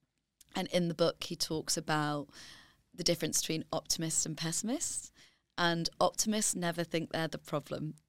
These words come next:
And that is me. <laughs> So I often make this joke of, like, you know, it, well, if I didn't get that opportunity, it can't, can't be me. Whereas a pessimist would go, "Of course it's me. It had to be me." And I think what I've realised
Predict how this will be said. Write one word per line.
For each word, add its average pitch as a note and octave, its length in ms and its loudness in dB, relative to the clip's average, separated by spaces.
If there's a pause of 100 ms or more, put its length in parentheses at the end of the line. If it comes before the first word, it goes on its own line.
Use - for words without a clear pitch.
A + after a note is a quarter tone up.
(460)
And F#3 220 4
that E3+ 160 0
is F3 160 -2
me. D3+ 240 -4 (120)
<laughs> C4+ 520 12 (300)
So A#3+ 200 12
I G#3 140 12
often A3+ 300 10
make F#3 200 10
this G3 200 2
joke E3+ 400 6
of, E3+ 140 -2
like, D#3+ 400 2 (440)
you F#3 120 0
know, D#3+ 340 6 (460)
it, E3 320 8
well, F#3+ 100 6
if - 120 8
I F#3+ 80 12
didn't E3+ 180 2
get E2+ 120 0
that A2 100 0
opportunity, - 480 0
it - 60 -8
can't, - 220 0 (260)
can't E3+ 200 -2
be D3+ 60 -6
me. D#3 520 -4 (340)
Whereas E3+ 380 8
a E3 40 -6
pessimist F3+ 800 0
would F3 240 -2
go, D#3+ 300 4 (340)
"Of D3+ 80 -14
course F3 240 4
it's - 140 -4
me. - 80 -8
It - 120 -8
had - 220 4
to - 100 2
be - 120 -8
me." - 240 -14 (600)
And F3+ 140 10
I F#3 100 10
think F3 280 2
what E3 120 4
I've E3 240 6
realised D#3+ 640 4